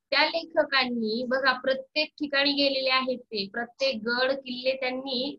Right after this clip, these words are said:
फिरलेले आहेत. आणि मग ते गड किल्ले फिरल्यानंतर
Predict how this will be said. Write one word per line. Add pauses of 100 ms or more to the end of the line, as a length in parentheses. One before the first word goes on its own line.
फिरलेले
आहेत. (540)
आणि
मग
ते
गड
किल्ले
फिरल्यानंतर